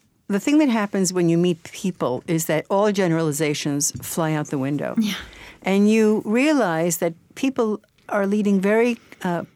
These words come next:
Speaker 1: particular and very complex lives, and that you can't just make blanket statements. This group does this and that group does that. I mean, it's just immensely complicated, and every human being is a human being.
Speaker 2: Yeah.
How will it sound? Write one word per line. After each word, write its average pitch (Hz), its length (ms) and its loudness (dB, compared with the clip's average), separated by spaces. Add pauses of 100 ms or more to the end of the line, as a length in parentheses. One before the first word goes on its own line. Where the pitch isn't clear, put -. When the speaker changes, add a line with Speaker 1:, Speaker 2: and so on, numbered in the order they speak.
(280)
Speaker 1:
particular 226 600 -2
and 180 160 0
very 175 220 2
complex 165 640 -4
lives, 147 560 -4
and 170 160 -2
that 170 140 -4
you 180 80 -4
can't 262 360 -2
just 220 200 -2
make 185 260 -4
blanket 165 420 -4 (720)
statements. 165 800 -2
This 185 220 -2
group 190 280 -2
does 170 200 -2
this 170 320 -2
and 143 140 0
that 156 160 -2
group 151 240 -2
does 151 220 -4
that. 151 420 -2
I 175 60 -4
mean, 180 160 0
it's - 240 -6
just - 260 -4
immensely 185 680 0
complicated, 165 540 -4
and 185 140 0
every 220 160 0
human 196 320 0
being 160 200 0
is 170 120 0
a - 20 2
human 185 300 0
being. 262 340 -2 (240)
Speaker 2:
Yeah. 226 200 -2